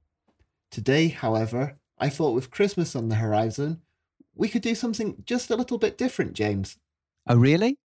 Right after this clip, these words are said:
Speaker 2: What movie are we gonna look at? I don't seem to have got the email about this episode.
Speaker 1: Well, James, what if I told you we were going to look at an action movie set at Christmas,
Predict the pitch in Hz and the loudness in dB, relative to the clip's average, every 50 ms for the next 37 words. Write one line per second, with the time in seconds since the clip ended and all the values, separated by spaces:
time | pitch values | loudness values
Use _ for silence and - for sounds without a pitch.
0 | _ _ _ _ - 185 175 175 190 220 240 233 220 180 135 135 - 117 107 107 | _ _ _ _ 0 0 2 4 4 4 6 6 6 4 4 4 2 2 2 2
1 | 104 98 - 101 95 90 - _ _ _ _ - - 143 151 160 165 151 - 170 | 2 2 2 2 0 0 -4 _ _ _ _ 0 2 6 6 6 6 6 4 4
2 | - 165 139 - 165 135 143 175 214 208 156 120 110 104 110 101 85 104 107 - | 2 2 2 2 4 6 6 6 6 6 6 6 6 4 4 2 2 -2 0 0
3 | 104 92 113 101 - 123 135 160 - _ _ _ _ _ _ _ _ _ _ _ | 0 0 0 0 2 2 2 2 0 _ _ _ _ _ _ _ _ _ _ _
4 | _ _ _ 120 117 135 139 - 123 110 104 104 101 - - _ _ _ _ _ | _ _ _ 0 0 0 0 0 -2 -2 -2 -4 -6 -8 -12 _ _ _ _ _
5 | _ - - 262 226 - 240 220 220 - 226 220 214 208 - 107 101 107 131 - | _ 0 0 0 0 0 -2 -2 0 2 2 2 2 2 0 -4 -4 -4 -6 -8
6 | - _ _ - 151 156 151 151 151 147 143 143 143 151 135 131 131 - 135 - | -14 _ _ -4 0 0 0 0 0 0 -2 -2 -2 -2 -4 -4 -4 -6 -8 -8
7 | 123 113 - - 139 165 - - - - 139 120 117 113 104 107 110 110 - - | -8 -8 -6 -4 -2 -2 -2 -4 -6 -6 -4 -2 -2 -2 -2 -2 -4 -4 -4 -4
8 | - 185 - - - - - - 185 180 - - 123 98 98 - - - | -4 -4 -2 -4 -6 -6 -2 -2 -2 -2 -2 -4 -4 -4 -4 -6 -8 -16